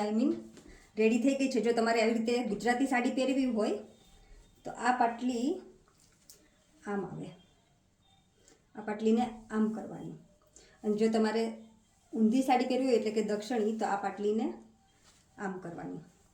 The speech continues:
એટલે એ યાદ રાખવાનું. તો આ સાડી થઈ ગઈ છે રેડી અને હવે એને ફોલ્ડ કરી દેવાની. હવે આમ છે ને ફોલ્ડ કરું છું. આ કમરે આપણે ખોસી હોય એ પટ્ટો છે તેને અહીંયા આપણે આમ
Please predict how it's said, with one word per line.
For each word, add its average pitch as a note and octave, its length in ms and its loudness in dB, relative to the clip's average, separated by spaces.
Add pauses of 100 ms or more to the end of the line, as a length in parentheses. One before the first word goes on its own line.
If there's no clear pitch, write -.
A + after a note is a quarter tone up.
(680)
એટલે G#3 160 -8
એ G#3+ 200 -6
યાદ F#3 260 -6
રાખવાનું. - 400 -12 (260)
તો - 100 -20
આ G#3 100 -4
સાડી A3 240 -2
થઈ A#3 160 0
ગઈ A#3 140 2
છે B3 140 2
રેડી C#4 260 2 (1300)
અને G3+ 180 -10
હવે A3 200 -2
એને B3+ 140 -2 (400)
ફોલ્ડ A#3 300 2
કરી D3+ 200 -10
દેવાની. - 320 -10
હવે G#3 160 -6
આમ A3 220 -4
છે C#4+ 100 -2
ને B3+ 140 -6
ફોલ્ડ A#3+ 240 -2
કરું B3 240 -2
છું. C#4 140 -4 (240)
આ G#3 120 -12
કમરે A3 320 -4
આપણે A3 240 -4
ખોસી A3+ 300 -4
હોય A3 140 -6
એ A3 80 -8
પટ્ટો A3 220 -6 (120)
છે B3 120 -8 (720)
તેને G3+ 280 -8
અહીંયા G3+ 260 -6
આપણે G3+ 160 -14 (440)
આમ G3+ 100 -8